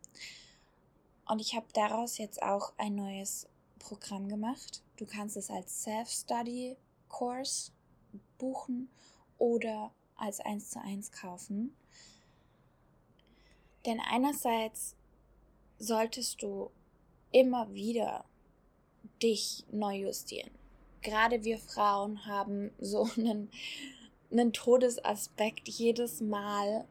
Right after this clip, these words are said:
ähm, während oder bis kurz davor, kurz vor unserer Periode, wenn du noch eine Bla-, Frau bist, die ihre Periode hat. Dieser,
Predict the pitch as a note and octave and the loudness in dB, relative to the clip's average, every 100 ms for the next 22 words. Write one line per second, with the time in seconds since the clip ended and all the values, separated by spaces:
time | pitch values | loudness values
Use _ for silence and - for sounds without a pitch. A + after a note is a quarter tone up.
0 | - G3 F#3+ G3 G3+ - G3+ - - - | -2 -2 -2 -6 -10 -12 -14 -14 -18 -20
1 | - - - - G3+ A3 A3 G#3+ G#3 - | -20 -20 -20 -14 -2 4 4 4 -4 -6
2 | - - F#3+ F3+ F#3 - - - B3+ - | -8 -10 -12 -8 -8 -10 -14 2 2 2
3 | G#3 G#3 A3 G#3+ G#3 - A3 - - G#3 | -6 -8 -6 -6 -6 -8 -10 -10 -6 -6
4 | G3 G3 - G3+ F#3+ F#3+ F#3 - G3 F#3 | -4 -6 -4 -4 -4 -8 -12 -6 -4 -2
5 | G#3+ G3+ F3 G3+ - - G3 F#3+ F#3 F#3 | -2 -2 -8 -10 -20 -4 -2 -2 -8 -10
6 | - - - G3 F#3 - - - - F#3+ | -10 -6 -6 -6 -10 -12 -12 -12 -8 -6
7 | G3 F#3+ - - F#3 F3+ F3+ - - - | -6 -6 -10 -10 -12 -12 -16 -20 -20 -8
8 | - F#3+ - F#3+ F3+ F3 F3 F#3 F#3 - | -6 -6 -10 -14 -10 -10 -12 -8 -8 -8
9 | - _ - - - - _ _ _ _ | -18 _ -20 -20 -20 -20 _ _ _ _
10 | _ _ _ _ _ - A#3+ A#3 A3+ A3+ | _ _ _ _ _ 0 2 4 4 2
11 | A#3 | 0